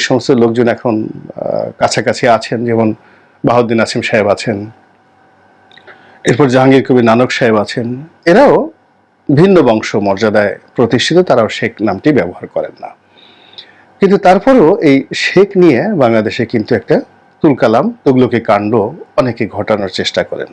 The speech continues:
বিশেষ করে শেখ উপাধি, তার সঙ্গে সঙ্গে আবার বঙ্গবন্ধু পরিবার। "আমরা বঙ্গবন্ধুর আত্মীয়,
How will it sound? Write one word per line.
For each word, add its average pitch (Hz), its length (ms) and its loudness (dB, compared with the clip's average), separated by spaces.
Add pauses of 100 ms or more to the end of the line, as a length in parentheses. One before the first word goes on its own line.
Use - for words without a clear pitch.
(1300)
বিশেষ 190 320 4
করে 190 320 2 (540)
শেখ - 300 -2
উপাধি, 123 500 2 (320)
তার 104 120 0
সঙ্গে 110 320 -2
সঙ্গে 131 300 2
আবার 120 200 0 (340)
বঙ্গবন্ধু 123 480 2
পরিবার। 82 440 -4 (840)
"আমরা 139 200 4
বঙ্গবন্ধুর 117 460 2
আত্মীয়, 104 440 -2